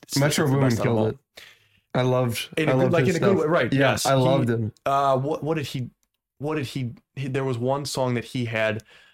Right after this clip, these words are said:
Speaker 1: um, 'cause Am I Dreamin', really, the vocalist, whoever was a part of that, was fantastic. But, um, Calling,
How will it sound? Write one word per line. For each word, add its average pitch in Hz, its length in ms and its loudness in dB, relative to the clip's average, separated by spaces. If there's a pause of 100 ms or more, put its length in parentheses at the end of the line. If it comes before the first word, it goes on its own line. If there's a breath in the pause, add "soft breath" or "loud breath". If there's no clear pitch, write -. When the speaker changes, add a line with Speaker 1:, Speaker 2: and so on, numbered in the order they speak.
(160 soft breath)
Speaker 1:
um, 101 400 -4
'cause 131 160 -6
Am 170 180 0
I 170 60 2
Dreamin', 127 400 -2
really, 123 240 0
the 113 160 -4
vocalist, 120 640 -4
whoever 127 260 -2
was 120 160 -2
a 110 40 -4
part 123 260 -2
of 104 80 -4
that, 110 260 0
was 117 300 -6
fantastic. 117 920 -4 (480 loud breath)
But, - 280 -4
um, 101 440 -2 (140)
Calling, 143 480 0